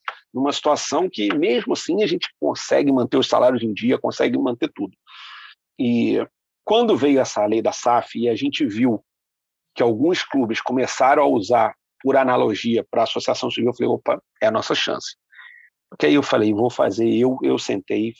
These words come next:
fiz uma petição de dez páginas, mais ou menos, extremamente fundamentada, mostrei que de cento e quatro processos a gente já tinha pago oitenta e quatro, de cento e três a gente tinha pago oitenta e quatro,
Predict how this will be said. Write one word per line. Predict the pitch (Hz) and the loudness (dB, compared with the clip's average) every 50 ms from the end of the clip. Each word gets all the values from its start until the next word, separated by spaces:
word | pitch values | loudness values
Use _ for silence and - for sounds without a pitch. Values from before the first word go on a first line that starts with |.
| _ _ | _ _
fiz | 120 113 113 | -8 -6 -4
uma | 120 117 110 | -4 -4 -4
petição | - - 127 - - - 117 113 110 117 117 - - - _ | -4 -6 -8 -8 -8 -6 -4 -4 -2 -4 -4 -6 -8 -12 _
de | 113 113 113 - - _ _ _ - | -6 -6 -6 -6 -8 _ _ _ -2
dez | - 214 311 - - | 0 0 0 -2 -2
páginas, | - 165 156 131 131 127 113 | 0 0 2 2 0 0 -2
mais | 113 104 | -2 -2
ou | 107 | 0
menos, | 110 120 135 143 - - - - - - - - | -2 -2 -2 -4 -8 -16 -20 -20 -20 -16 -12 -10
extremamente | - - - 147 156 170 165 139 135 147 139 - | -8 -4 0 2 2 4 4 4 2 2 0 -2
fundamentada, | - 131 120 123 120 113 104 - - 113 113 113 110 117 117 | -2 -2 0 0 0 -2 -2 0 2 2 4 4 2 2 0
mostrei | 120 127 139 135 - - - - 123 117 120 117 113 - _ _ _ _ _ | 0 0 -2 -2 -2 -4 -4 -2 0 0 0 0 -2 -4 _ _ _ _ _
que | - - | -16 -12
de | 110 113 | -10 -10
cento | - - - - 175 190 202 - 165 | -8 -8 -4 -2 -2 -2 0 0 -2
e | - - - | -4 -2 0
quatro | - 156 - - - - | 2 2 2 0 -2 -4
processos | - 139 123 - - 123 120 110 - - | -2 -2 -2 0 2 2 2 2 2 0
a | 127 117 | 0 0
gente | 127 131 117 - | 0 0 0 0
já | 139 127 | 0 0
tinha | - - - 156 120 - _ | 0 -2 -2 -2 -2 -2 _
pago | - 131 120 110 110 131 - | 0 2 2 2 -2 -2 0
oitenta | - 147 139 135 - _ - 151 160 175 - - 143 | 2 2 2 0 -2 _ -2 0 0 0 0 -2 -2
e | - | 0
quatro, | 110 - - 117 - - - - _ _ _ _ _ _ _ _ _ _ _ _ | 2 2 2 2 2 0 -6 -14 _ _ _ _ _ _ _ _ _ _ _ _
de | - - | -14 -6
cento | - 160 165 - - | -2 -2 0 0 -2
e | 156 | -2
três | - - 143 135 127 113 110 | 0 2 2 2 2 2 0
a | 117 | -2
gente | 113 127 120 | -2 -4 -4
tinha | - - 120 | -4 -6 -4
pago | - - 120 113 120 | 0 0 2 2 2
oitenta | 117 107 - 131 127 120 131 | 0 0 -2 -2 -2 -2 -2
e | |
quatro, | - - - - 110 - - | -2 0 2 2 2 0 -4